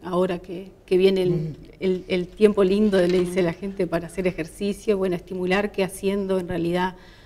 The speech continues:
Speaker 1: actividad física, este, estamos disminuyendo o estamos haciendo algo para,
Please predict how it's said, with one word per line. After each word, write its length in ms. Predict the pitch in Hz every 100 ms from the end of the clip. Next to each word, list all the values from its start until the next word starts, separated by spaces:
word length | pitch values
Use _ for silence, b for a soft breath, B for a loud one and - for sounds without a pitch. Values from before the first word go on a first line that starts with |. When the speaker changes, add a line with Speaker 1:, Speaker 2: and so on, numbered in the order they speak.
| B
Speaker 1:
actividad 560 | 180 - 190 185 190
física, 720 | 190 214 196 - 214 220 233 - B B B B
este, 720 | - 185 185 - - 180 160
estamos 340 | 160 175 180 175 - - - - -
disminuyendo 800 | 180 165 180 180 - 196 202 185
o 20 |
estamos 300 | 175 180 180
haciendo 400 | 175 190 185 180
algo 300 | 185 185 196
para, 240 | 185 170